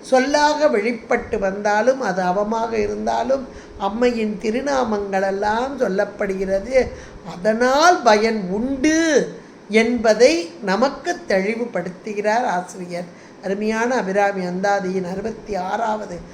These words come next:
பாடலாக இது அமைந்து உள்ளது. "வல்லபம் ஒன்று அறியேன், சிறியேன், நின் மலரடி செம் வல்லபம் அல்லது பற்றொன்று இல்லேன், பசும்பொற் பொறுப்பு வில்லவர் தம்முடன்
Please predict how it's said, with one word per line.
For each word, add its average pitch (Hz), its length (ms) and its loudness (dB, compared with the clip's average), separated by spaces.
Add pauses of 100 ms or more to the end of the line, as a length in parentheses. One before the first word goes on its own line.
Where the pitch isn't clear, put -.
(220)
பாடலாக 233 680 0
இது 208 260 0
அமைந்து 202 480 -2
உள்ளது. 190 460 0 (320)
"வல்லபம் 208 640 2
ஒன்று 214 340 2
அறியேன், 220 800 4 (240)
சிறியேன், 262 1040 2 (400)
நின் 254 320 0
மலரடி 254 680 6
செம் 277 440 0
வல்லபம் 247 600 2
அல்லது 247 640 4 (320)
பற்றொன்று 262 840 2
இல்லேன், 220 680 2 (320)
பசும்பொற் 269 800 2 (120)
பொறுப்பு 262 600 0
வில்லவர் 247 640 2
தம்முடன் 233 600 0